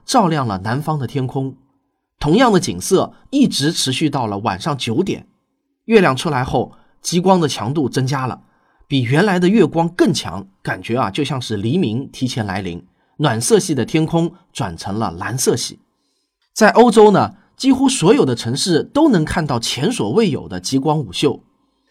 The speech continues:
这一天晚上，极光打破了纬度最低的记录。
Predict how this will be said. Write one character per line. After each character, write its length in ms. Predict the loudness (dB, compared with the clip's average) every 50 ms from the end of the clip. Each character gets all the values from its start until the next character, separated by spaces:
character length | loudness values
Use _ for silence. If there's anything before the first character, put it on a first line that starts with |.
| _ _
这 100 | -2 0
一 100 | 0 0
天 160 | 2 0 0 -2
晚 160 | -2 -4 -6
上， 300 | -2 -2 -2 -2 -2 _ _ _ _ _ _ -6
极 180 | 0 2 2
光 260 | 4 4 4 2 2 0
打 200 | -6 -8 -8 -4
破 180 | 0 2 2
了 140 | 4 4 2
纬 220 | 0 0 -4 -4
度 200 | -2 0 0 0
最 180 | 0 0 0 0
低 200 | 0 0 -2 0
的 100 | 0 -2
记 160 | -2 -2 -4
录。 240 | -4 -4 -6 -10 _